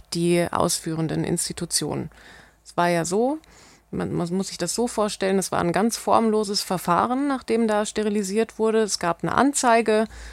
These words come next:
durch die Ärzte, durch Angehörige, durch Vormünder, teilweise auch durch Nachbarn, die, äh, an das Gesundheitsamt eine Anzeige gestellt haben, da ist jemand,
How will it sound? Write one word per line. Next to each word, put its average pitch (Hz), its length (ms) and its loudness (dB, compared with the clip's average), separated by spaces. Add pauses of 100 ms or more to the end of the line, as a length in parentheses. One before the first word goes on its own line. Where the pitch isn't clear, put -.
(300)
durch 208 200 2
die - 100 2
Ärzte, 170 580 4
durch 196 280 0
Angehörige, 165 1040 2
durch 180 260 0
Vormünder, 170 880 2
teilweise 160 400 0
auch 170 100 0
durch 190 220 0
Nachbarn, 202 560 2 (480)
die, 196 160 0
äh, - 80 2
an 180 440 2
das 190 160 0
Gesundheitsamt 165 840 -2
eine - 220 -2
Anzeige 190 420 0
gestellt 170 500 -2
haben, 170 260 2
da 160 100 2
ist - 320 -2
jemand, 170 500 2